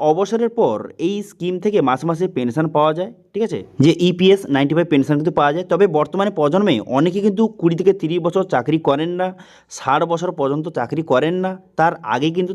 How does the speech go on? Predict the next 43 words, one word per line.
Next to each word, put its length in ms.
তারা 160
চাকরিটা 440
ছেড়ে 280
দেয় 180
অথবা 220
তার 180
আগে 120
অবসর 320
নিয়ে 180
নেয়। 100
যদি 220
কেউ 100
দশ 120
থেকে 180
বারো 220
বছর 160
কাজ 220
করার 180
পর 160
চাকরি 280
ছেড়ে 220
দেয়, 120
সেক্ষেত্রে 400
কি 140
সে 80
পেনশন 300
পাবে? 200
অথবা 240
তার 100
আগে 160
যদি 220
ছেড়ে 200
দেয়, 120
দশ 200
বছরের 260
আগে 220
যদি 180
ছেড়ে 200
দেয়, 140
সেক্ষেত্রে 380
কি 120
সে 60
পেনশন 280